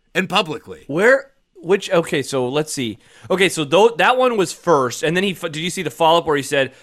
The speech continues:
Speaker 2: "This has clearly become a trend in the Power Five
Speaker 1: Yeah.
Speaker 2: conferences, and the simple reason is the huge amounts of money each gets from the T V revenue." So that's how we began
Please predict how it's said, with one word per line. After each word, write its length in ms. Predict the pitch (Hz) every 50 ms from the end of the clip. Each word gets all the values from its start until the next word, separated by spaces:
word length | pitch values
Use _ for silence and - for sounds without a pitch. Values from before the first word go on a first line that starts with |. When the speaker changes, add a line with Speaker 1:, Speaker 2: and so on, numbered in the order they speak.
| _ _ _
Speaker 2:
"This 180 | - 165 160 143
has 80 | 147 -
clearly 460 | - - 170 175 175 180 175 180 170
become 280 | 156 147 165 156 151
a 40 | 139
trend 460 | 120 - - 151 147 147 147 147 147 139
in 160 | 147 139 131
the 60 | 123
Power 280 | - 135 135 139 139 135
Five 220 | - 143 131 123
Speaker 1:
Yeah. 40 | - 151 143
Speaker 2:
conferences, 420 | 135 139 117 95 - 131 127 113
and 100 | 120 117
the 60 | 113 113
simple 320 | - 147 147 - 131 131
reason 280 | 135 135 127 117 123 127
is 140 | 123 113
the 80 | 110 120
huge 240 | 113 139 151 131 120
amounts 240 | 131 123 117 113 -
of 60 | 113
money 380 | 117 117 117 110 104 98 92 - _ _ _ _ -
each 220 | 131 123 113 - _ _ _ -
gets 180 | 131 120 -
from 140 | - 127 120
the 80 | 113 104
T 140 | - 131
V 60 | 127 127
revenue." 280 | 123 123 113 113 107
So 160 | 98 - 135
that's 280 | 131 170 196 254 262 -
how 120 | 311 285
we 100 | 262 240
began 920 | 196 165 180 160 131 147 175 185 180 180 190 208 220 226 214 202 185 175 160